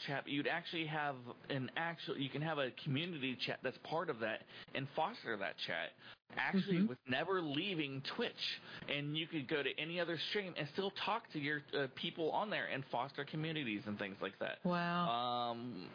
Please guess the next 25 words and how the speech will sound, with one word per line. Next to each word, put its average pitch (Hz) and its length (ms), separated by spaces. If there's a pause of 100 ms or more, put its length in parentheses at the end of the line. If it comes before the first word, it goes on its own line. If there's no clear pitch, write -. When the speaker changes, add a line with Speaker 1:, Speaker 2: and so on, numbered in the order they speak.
Speaker 1:
like 123 180
I 113 120
said, 113 100
we 107 120
also 117 200
had 139 160
the 113 140
unlimited 123 380 (100)
vods 147 300
that 139 180
we 113 80
used 107 320
to 87 100
have. 95 500 (220)
Um, 107 680 (240)
what's 120 180
another 104 400
feature 98 300
that 92 160
we 90 140
had 104 340
back 98 240
in 104 100
the 104 120
day 104 460